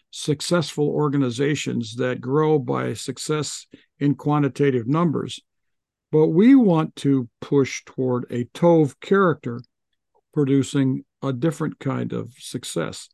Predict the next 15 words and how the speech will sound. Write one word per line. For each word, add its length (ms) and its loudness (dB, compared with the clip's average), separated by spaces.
a 80 -8
different 400 -8
definition 580 -6
of 140 -12
success. 680 -16
And 140 0
I 100 2
do 220 4
think 380 -2
that 300 -6
domineering, 1000 2
charismatic, 960 0
highly 560 2
talented 920 -2
personalities 1120 -4